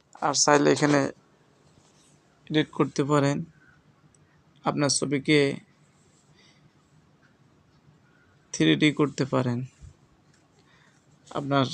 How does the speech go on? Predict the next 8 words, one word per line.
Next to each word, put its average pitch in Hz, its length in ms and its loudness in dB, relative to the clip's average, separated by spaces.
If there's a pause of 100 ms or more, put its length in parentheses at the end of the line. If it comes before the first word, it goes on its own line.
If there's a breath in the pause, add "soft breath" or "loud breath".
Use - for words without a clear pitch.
(140)
ছবির 143 380 0
পিছনে 143 580 0 (2000)
যে 139 100 -4
ব্যাকগ্রাউন্ডগুলো 139 720 -2
আছে 131 260 -2
এগুলো 135 360 -4 (340)
নাড়াচড়া 139 520 -2
করবে 127 400 -6